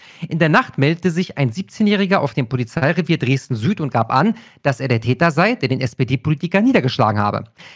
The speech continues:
Der Jugendliche ist bisher noch nicht polizeilich in Erscheinung getreten. Zu den weiteren, durch die Zeugen benannten, bisher unbekannten Tatverdächtigen dauern die Ermittlungen an.“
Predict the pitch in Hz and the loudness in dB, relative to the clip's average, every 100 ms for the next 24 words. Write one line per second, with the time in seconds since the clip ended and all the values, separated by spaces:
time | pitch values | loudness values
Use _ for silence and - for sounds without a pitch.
0 | - 143 226 262 262 226 156 - 185 196 | -4 2 2 2 0 0 -2 0 -2 2
1 | 190 143 160 185 - 139 - 127 117 180 | 2 2 2 -2 -4 -6 -2 0 0 0
2 | 196 147 123 113 - 117 113 - - - | 2 2 2 0 -2 -6 -6 -16 -20 -20
3 | - 175 139 143 214 254 262 294 262 - | -2 0 2 2 2 2 2 2 0 -4
4 | 123 113 - 147 202 247 120 113 156 175 | -4 -6 0 2 2 0 0 2 2 2
5 | 214 202 - 170 190 - 180 202 165 160 | 0 0 -2 -2 -2 0 0 0 0 -2
6 | - 117 147 - 175 170 - 156 165 160 | -2 2 2 2 -2 -2 -2 0 0 -2
7 | - 123 160 131 131 113 113 123 127 113 | 0 2 2 0 -2 -2 -2 0 0 -2
8 | - _ 120 113 | -10 _ -2 -2